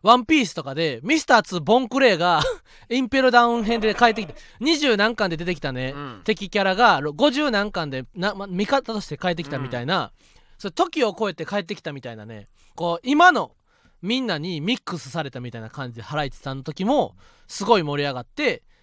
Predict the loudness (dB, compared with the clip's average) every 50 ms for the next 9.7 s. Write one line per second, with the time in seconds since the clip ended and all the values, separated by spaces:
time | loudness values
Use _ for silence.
0 | _ _ -6 -4 -2 2 4 6 6 6 4 2 0 0 0 0 0 -2 -4 -6
1 | _ _ _ _ _ -6 -6 -4 -4 -6 -10 -14 -18 -20 -20 -20 -20 -20 -18 -16
2 | -16 -12 -10 -10 -10 -10 -10 -14 -14 -16 -20 -20 -20 _ _ _ _ _ _ _
3 | _ _ -4 -2 -2 -2 0 4 6 8 8 8 6 2 -2 -4 -6 -8 -10 -10
4 | -12 -12 -12 -14 -16 -20 _ _ _ _ _ _ _ _ _ _ -16 -4 0 0
5 | 0 0 0 -2 2 6 8 8 8 6 4 0 0 -2 -2 -4 -8 -8 -8 -8
6 | -8 -6 -4 -4 -4 -2 0 2 4 6 6 6 6 4 0 -6 -12 _ _ _
7 | _ _ _ _ _ _ -10 -6 -6 -4 -4 -4 -6 -6 -8 -8 -8 -6 -8 -8
8 | -8 -8 -10 -12 -12 -6 0 4 6 6 6 6 6 4 2 0 -2 -4 -4 -4
9 | -2 0 2 2 2 2 0 -2 -4 -8 -10 -12 -16 -18